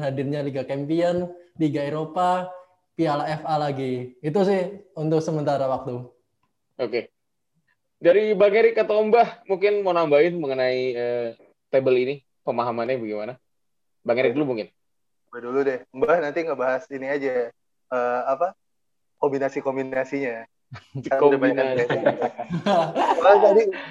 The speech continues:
Speaker 3: soalnya tadi dia juga nanya di Twitter kan.
Speaker 2: Iya, itu makanya gue baca.
Speaker 3: <laughs> Ya, kalau menurut gue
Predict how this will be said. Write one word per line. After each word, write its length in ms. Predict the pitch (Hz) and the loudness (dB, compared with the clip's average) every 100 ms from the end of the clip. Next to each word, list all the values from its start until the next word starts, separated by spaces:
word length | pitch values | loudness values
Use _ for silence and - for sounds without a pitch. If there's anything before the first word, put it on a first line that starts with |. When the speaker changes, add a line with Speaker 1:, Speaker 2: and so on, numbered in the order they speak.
| - | 6
Speaker 3:
soalnya 160 | 214 240 | 8 8
tadi 80 | 247 247 | 6 6
dia 80 | 262 | 4
juga 200 | 185 170 165 | 4 4 6
nanya 360 | 165 165 170 170 | 6 4 0 0
di 240 | 165 165 170 | 2 2 2
Twitter 300 | 185 185 156 | 0 0 -2
kan. 220 | 131 131 143 _ _ _ - | 0 -4 -4 _ _ _ 0
Speaker 2:
Iya, 480 | 135 202 208 208 | 4 8 8 8
itu 80 | 208 | 8
makanya 240 | 175 190 202 | 6 8 8
gue 120 | 180 | 8
baca. 260 | 170 156 147 - - - _ - | 6 6 4 2 -10 -20 _ -18
Speaker 3:
<laughs> 580 | 139 165 151 - 226 185 - _ _ _ _ _ _ - | -12 -10 -4 2 2 2 -6 _ _ _ _ _ _ -2
Ya, 260 | 147 147 147 151 | 0 2 0 4
kalau 160 | 170 170 | 4 4
menurut 200 | 185 156 | -2 4
gue 80 | 233 | 6